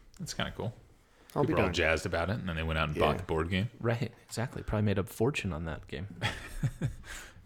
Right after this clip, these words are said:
Speaker 1: Even though it has the worst rating.
Speaker 3: Yeah.
Speaker 2: Yeah. If they could go back in time, you know, do it all over again.
Speaker 1: They, they just gotta go.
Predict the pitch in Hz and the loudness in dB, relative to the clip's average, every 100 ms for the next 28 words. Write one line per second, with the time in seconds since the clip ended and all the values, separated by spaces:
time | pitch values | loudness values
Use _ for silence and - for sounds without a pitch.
0 | - - 92 104 104 104 98 113 - 101 | -6 0 4 6 4 4 2 2 4 2
1 | 113 117 - _ - 113 139 110 - - | 2 -4 -14 _ -2 0 0 -2 -12 -14
2 | - 90 - _ - - 87 110 90 95 | -12 -12 -14 _ -14 -8 -6 -4 0 2
3 | 95 95 - 90 107 113 87 85 87 117 | 2 -2 -2 -2 0 0 -2 -4 -8 -10
4 | - - - 90 92 92 98 107 85 82 | -14 -14 -4 -2 -2 0 0 0 -2 -4
5 | 123 104 107 - - 95 - - 117 139 | -6 -8 -12 -14 -10 -10 -10 -6 -6 -2
6 | 147 | -4